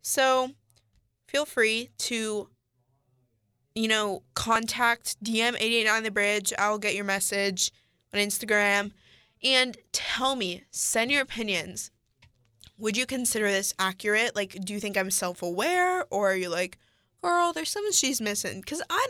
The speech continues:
honestly love to know. I feel like I'm pretty self-aware of myself, which people don't know 'cause I don't talk about it. But I'm, I'm aware. So, I don't know.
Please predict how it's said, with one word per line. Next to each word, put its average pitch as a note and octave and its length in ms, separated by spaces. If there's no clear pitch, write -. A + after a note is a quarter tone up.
honestly A#3 420
love F#3+ 200
to - 140
know. - 80
I - 480
feel - 100
like A#4 140
I'm F4 100
pretty A#3+ 260
self-aware G3 440
of G3 60
myself, B3+ 520
which G3+ 200
people A3+ 280
don't F#3+ 320
know B3 140
'cause A#3 160
I G3+ 80
don't F3+ 160
talk A3+ 300
about F#3+ 220
it. - 140
But G#3 100
I'm, G#3+ 200
I'm C4 100
aware. E3+ 360
So, C4 260
I D4+ 100
don't D4 120
know. D#3 180